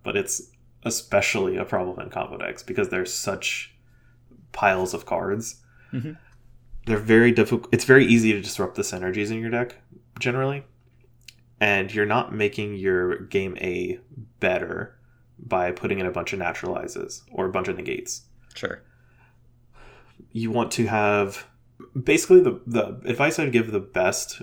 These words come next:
Speaker 1: would be to figure out how many cards you're willing to take out of your deck before putting any in your sideboard.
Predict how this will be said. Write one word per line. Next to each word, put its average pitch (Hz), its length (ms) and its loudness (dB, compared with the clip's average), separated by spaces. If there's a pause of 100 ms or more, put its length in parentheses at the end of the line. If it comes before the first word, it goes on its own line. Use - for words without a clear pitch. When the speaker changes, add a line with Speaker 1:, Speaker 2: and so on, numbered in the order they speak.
Speaker 1:
would 98 220 -2
be 95 240 -6
to 92 420 -6
figure 101 380 -2
out 92 280 -2 (140)
how - 280 -4
many 101 180 -4
cards 101 400 -2
you're 92 120 0
willing 95 420 -2 (100)
to 98 320 -8
take - 360 -6
out - 520 -4
of 151 180 -4
your 165 100 2
deck 170 340 -4 (560)
before 104 880 0 (480)
putting 101 520 0
any 90 460 -6 (340)
in 98 120 -4
your 85 120 -10
sideboard. - 480 -6